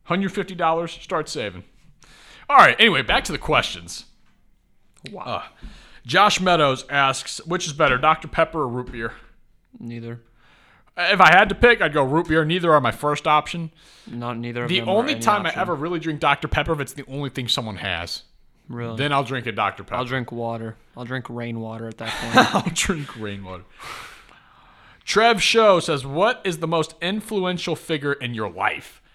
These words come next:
Speaker 1: And Matt, are you still colorblind?
Speaker 2: Yes. Yes. It doesn't go away,
Speaker 1: Yes.
Speaker 2: guys.
Speaker 1: Yes, guys.
Speaker 2: Sheesh.
Speaker 1: <sighs> Most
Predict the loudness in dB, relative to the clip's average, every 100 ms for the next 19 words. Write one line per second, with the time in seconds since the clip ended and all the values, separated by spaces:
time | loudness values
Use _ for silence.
0 | _ _ -16 -10 -4 -2 0 -2 -4 -6
1 | -8 -10 -10 -10 -12 -12 -12 -12 -20 -20
2 | _ _ -2 2 2 -2 4 12 12 12
3 | 4 -6 -14 -20 -20 -10 -4 -4 2 4
4 | 6 6 6 6 4 2 -2 -6 -2 -2
5 | -2 -4 0 2 2 -2 -8 -20 -20 -20
6 | _ _ -16 -12 -8 -8 -10 -14 -14 -12
7 | -8 -8 -10